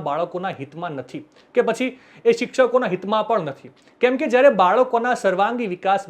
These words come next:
માટે એક વ્યાયામ શિક્ષકે શરૂઆત કરી હોય, તેને રમતના નિયમો શીખવાડવામાં આવી રહ્યા હોય, બાળક એક કક્ષાએ રમતમાં ભાગ લઈને આગળ વધી રહી હોય અને બીજી કક્ષાએ પહોંચે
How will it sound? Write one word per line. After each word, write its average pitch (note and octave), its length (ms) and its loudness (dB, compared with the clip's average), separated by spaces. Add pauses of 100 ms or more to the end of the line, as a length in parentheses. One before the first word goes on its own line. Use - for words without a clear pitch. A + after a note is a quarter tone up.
માટે D#3 240 -6
એક E3+ 220 -8
વ્યાયામ F#3 340 -4
શિક્ષકે F#3+ 400 -10 (380)
શરૂઆત A#3+ 500 2
કરી D#3+ 240 -2
હોય, A#2+ 160 -10
તેને G#3 240 -6
રમતના G3+ 500 -6 (140)
નિયમો G#3 420 -2
શીખવાડવામાં F3+ 600 -4
આવી G#3 180 0
રહ્યા C#3 220 -6
હોય, - 120 -16 (340)
બાળક G3 380 0 (140)
એક D4+ 240 4
કક્ષાએ G3 480 2
રમતમાં F#3+ 500 -4
ભાગ D3+ 320 -2
લઈને D#3 160 -8
આગળ D3+ 460 -4
વધી D3 320 -4
રહી B2+ 240 -6
હોય F3+ 160 -6
અને F3 260 -10
બીજી A3+ 300 -4
કક્ષાએ G#3 340 -6
પહોંચે E3+ 320 -4